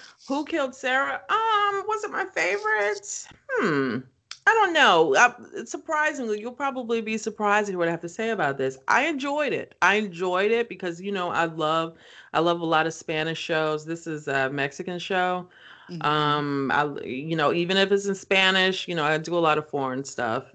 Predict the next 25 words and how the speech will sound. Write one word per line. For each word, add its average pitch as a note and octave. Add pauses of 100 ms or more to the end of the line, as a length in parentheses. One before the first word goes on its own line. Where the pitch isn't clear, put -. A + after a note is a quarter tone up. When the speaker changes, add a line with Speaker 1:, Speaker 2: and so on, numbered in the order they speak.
(100)
Speaker 2:
It's A3
Speaker 1:
So A#3+
Speaker 2:
a A#3
Speaker 1:
a -
lot A3
of F#3
Speaker 2:
telenovela. G3+
Speaker 1:
foreign B3+
shows. - (160)
Speaker 2:
<laughs> F#4 (400)
Speaker 1:
And, E3 (300)
but A3
I A3
gotta A#3
say G3+
that D#3+
while E3+
enjoyable, F3
it -
was C#3+
forgettable. D3 (200)
You D3+
know, D3
like, C#3+
if, D3+